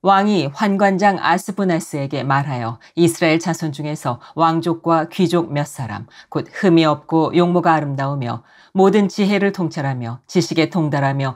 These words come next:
학문에 익숙하여 왕궁에 설 만한 소년을 데려오게 하였고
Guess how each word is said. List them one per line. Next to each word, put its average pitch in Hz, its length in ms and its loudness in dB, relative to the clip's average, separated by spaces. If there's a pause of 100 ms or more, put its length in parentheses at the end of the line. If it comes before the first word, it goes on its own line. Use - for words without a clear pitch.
(160)
학문에 180 380 4
익숙하여 143 720 -2 (320)
왕궁에 190 420 2
설 208 220 -2
만한 190 320 2
소년을 196 560 0
데려오게 156 400 -2
하였고 123 480 -8